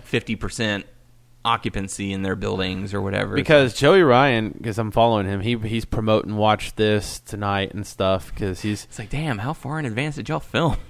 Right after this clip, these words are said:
Speaker 2: Yeah, I think they are still filming. Like, I don't know how far, 'cause that's a lot.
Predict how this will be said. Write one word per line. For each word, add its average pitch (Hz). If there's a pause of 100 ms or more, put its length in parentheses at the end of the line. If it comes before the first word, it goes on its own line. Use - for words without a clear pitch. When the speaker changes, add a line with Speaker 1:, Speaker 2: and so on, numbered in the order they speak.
(360)
Speaker 2:
Yeah, 71 (240)
I 113
think 147
they 220
are 190
still 160
filming. 208
Like, 123
I 127
don't 147
know 147
how 143
far, 139
'cause 123 (280)
that's -
a 135
lot. 95